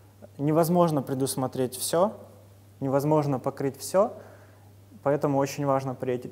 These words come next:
приоритизировать и тестировать именно самые наиболее вероятные кейсы. Теперь поговорим о том, что такое пользователь с точки зрения сервера.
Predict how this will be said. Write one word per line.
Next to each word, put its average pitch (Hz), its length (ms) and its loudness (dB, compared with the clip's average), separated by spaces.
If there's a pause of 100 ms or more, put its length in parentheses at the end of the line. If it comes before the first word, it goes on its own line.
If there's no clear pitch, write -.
(120)
приоритизировать 143 1040 2
и 135 500 0 (500)
тестировать 156 520 2
именно 131 360 -2
самые 139 520 2 (380)
наиболее 135 380 4
вероятные 123 520 2
кейсы. 117 440 -4 (1500)
Теперь 190 240 8
поговорим 185 640 8 (460)
о 147 100 2
том, 208 400 8 (340)
что - 360 0
такое 170 640 4
пользователь 175 680 2
с - 100 -8
точки 165 360 -2
зрения 151 680 0
сервера. 113 600 2